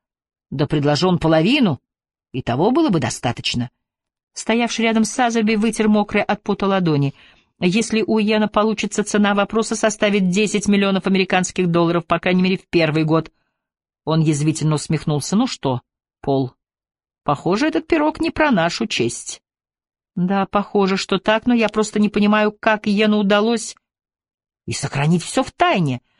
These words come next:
Сазерби наклонился ближе. «Ну, а пока», — вполголоса проговорил он, «и это важнее, что тип-топ?»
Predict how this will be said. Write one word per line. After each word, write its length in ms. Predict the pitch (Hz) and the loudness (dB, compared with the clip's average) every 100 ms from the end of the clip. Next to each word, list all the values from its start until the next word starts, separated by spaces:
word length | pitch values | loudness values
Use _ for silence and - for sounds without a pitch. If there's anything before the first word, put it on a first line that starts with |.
| _ _ - | _ _ -14
Сазерби 520 | - 208 214 208 196 | -2 0 2 2 2
наклонился 560 | 202 190 196 190 - 190 | 2 2 0 0 0 0
ближе. 400 | 175 147 135 135 - - - | 2 0 0 -6 -10 -20 -4
«Ну, 160 | 151 - | -4 -2
а 120 | 156 | -6
пока», — 380 | - 165 143 120 | -4 -4 -2 -2
вполголоса 600 | - 143 139 131 120 135 | -2 -4 -2 -4 -4 -8
проговорил 500 | 143 135 139 131 127 | -6 -2 -2 -2 -4
он, 180 | 120 - _ _ _ - | -4 -8 _ _ _ -4
«и 160 | 143 - | -4 -2
это 420 | 151 - 160 151 | -4 0 -2 0
важнее, 720 | 143 180 175 185 160 123 117 | -2 -2 0 0 0 0 -4
что 320 | - - - 143 | -8 -8 -4 -2
тип-топ?» 540 | - 175 - 339 - | -2 -4 -2 -4 -4